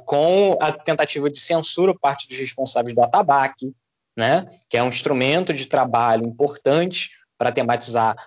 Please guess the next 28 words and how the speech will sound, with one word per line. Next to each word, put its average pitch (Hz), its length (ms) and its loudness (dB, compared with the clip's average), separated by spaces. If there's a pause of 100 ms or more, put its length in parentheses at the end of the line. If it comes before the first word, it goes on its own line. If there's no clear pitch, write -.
(100)
diversas 160 640 -2
práticas 151 360 -2
corporais, 131 680 2
né, 135 220 0 (200)
não 139 120 -2
só 240 140 0
a 226 40 -4
capoeira, 180 480 2
mas 139 240 0
o 143 80 -2
jongo, 139 640 2 (280)
né, 127 140 0
o 143 100 2
samba 135 380 0
de 120 120 -6
roda, 127 680 0 (300)
né, 139 300 0 (120)
o 120 120 -10
coco 170 400 0
de 123 80 -2
roda, 131 640 2 (300)
é, 127 440 4 (120)
como 233 320 2
também, 185 720 2 (360)
é, 151 360 2
a 143 180 0
gente 175 260 -2
tem 208 480 0